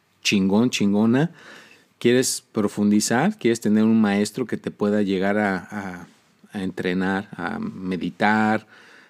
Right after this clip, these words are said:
a entender más lo que es el espíritu? O alguien que te escuche. Tengo una persona que me habla una vez por semana, me manda, eh, su, lo que le llaman el CELE,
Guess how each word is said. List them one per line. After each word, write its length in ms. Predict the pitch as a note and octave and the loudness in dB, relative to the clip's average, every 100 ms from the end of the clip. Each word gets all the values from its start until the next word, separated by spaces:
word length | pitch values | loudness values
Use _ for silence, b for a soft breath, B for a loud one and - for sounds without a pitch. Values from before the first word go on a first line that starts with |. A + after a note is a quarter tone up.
| _ | _
a 160 | - F2+ | -8 -4
entender 480 | F#2+ G2 F#2 G2+ G2+ | -4 -2 -2 0 0
más 180 | G#2 | 0
lo 80 | G2 | -2
que 120 | F#2 | -4
es 100 | G2+ | -6
el 100 | G#2 | -4
espíritu? 840 | E2+ - - A#2 A#2 A2 A2 G#2 G2+ _ _ - | -4 -4 -2 0 0 0 0 0 -2 _ _ -6
O 100 | F#2 | 0
alguien 220 | A2 B2+ | 2 2
que 80 | A#2+ | 2
te 100 | G2+ | -2
escuche. 440 | - D3+ D3 C3+ - - | -2 -2 -2 -4 -6 -2
Tengo 120 | C3+ | 0
una 160 | D3 D3+ | 2 0
persona 320 | - C#3+ C#3+ | -2 -2 0
que 140 | C3+ | 0
me 80 | B2 | 0
habla 140 | B2+ | 2
una 140 | C3 C3 | 2 2
vez 120 | B2 | 0
por 160 | - A#2 | -2 0
semana, 480 | A#2 B2 C#3 D#3+ E3 B B B | 0 0 0 0 -4 B B B
me 160 | - F#2+ | -2 0
manda, 680 | G2 A2+ A2 A2 G#2 F#2+ E2+ | 4 4 4 4 2 0 -4
eh, 220 | F2 F2+ | -6 -8
su, 800 | - - G2+ F#2+ F#2 F#2 F2+ F2 F#2 | -10 -10 -6 -4 -2 -4 -4 -4 -4
lo 120 | F2 | -4
que 120 | - | -2
le 80 | G2+ | -2
llaman 320 | A2 A#2+ A2 | 0 2 2
el 100 | F2+ | 0
CELE, 460 | - B2 D3 G#3 | 0 2 2 2